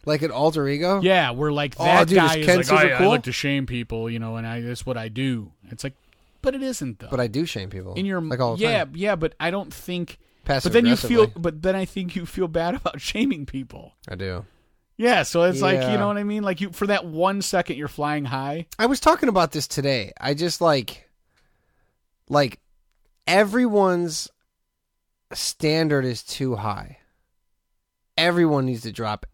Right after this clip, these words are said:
Speaker 1: everything down a few pegs. Everybody. Then I'll feel fine. I don't like when people are super confident.
Speaker 2: Mm-hmm.
Speaker 1: I don't like when people think too highly of themselves. I don't like when people go like, like, I don't like when people apply for a job and they go, "Yeah, I'm a shoo-in."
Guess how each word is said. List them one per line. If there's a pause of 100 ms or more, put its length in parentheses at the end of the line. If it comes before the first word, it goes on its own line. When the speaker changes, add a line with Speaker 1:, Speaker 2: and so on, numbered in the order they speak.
(120)
Speaker 1:
everything
down
a
few
pegs. (140)
Everybody. (320)
Then
I'll
feel
fine. (1900)
I
don't
like
when
people
are
super
confident.
Speaker 2:
Mm-hmm.
Speaker 1:
I
don't
like
when
people (800)
think
too
highly
of
themselves.
I
don't
like
when
people
go
like, (340)
like,
I
don't
like
when
people
apply
for
a
job
and
they
go,
"Yeah,
I'm
a
shoo-in."